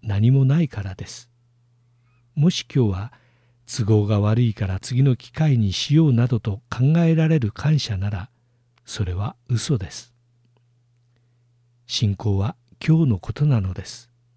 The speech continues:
昨日のことでも、明日のことでもありません。「私はいつも一緒にいるわけではない」と言われたその主が一緒におられる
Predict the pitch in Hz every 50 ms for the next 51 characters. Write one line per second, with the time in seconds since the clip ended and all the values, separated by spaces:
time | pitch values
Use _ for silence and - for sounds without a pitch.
0 | _ _ _ _ _ _ _ _ _ _ _ _ _ _ _ _ - 120 104 101
1 | 98 101 104 101 - - 110 - 120 117 113 107 98 95 135 - - _ _ _
2 | _ _ _ - 95 - - 139 139 147 - - 143 - 156 156 175 170 127 101
3 | 90 92 90 95 98 98 92 - - 117 98 - - _ _ _ _ _ _ _
4 | _ _ _ _ _ _ _ _ _ _ _ _ _ _ _ _ _ _ _ _
5 | _ _ - 120 - - 107 - - 120 110 107 113 110 - - - 104 101 -
6 | - - _ _ - 123 101 - - - 139 127 127 131 156 - - 127 120 135
7 | 151 165 165 - - 143 110 98 87 87 90 92 98 104 107 104 107 - _ _
8 | _ _ _ _ - 151 143 143 143 151 151 147 147 - - 143 - - - _
9 | - - - 131 131 147 143 - - 185 147 120 98 - _ _ _ _ _ _
10 | _ _ _ _ _ _ - 101 - - - - 120 104 107 110 113 110 104 107
11 | 113 120 120 127 117 - - 131 -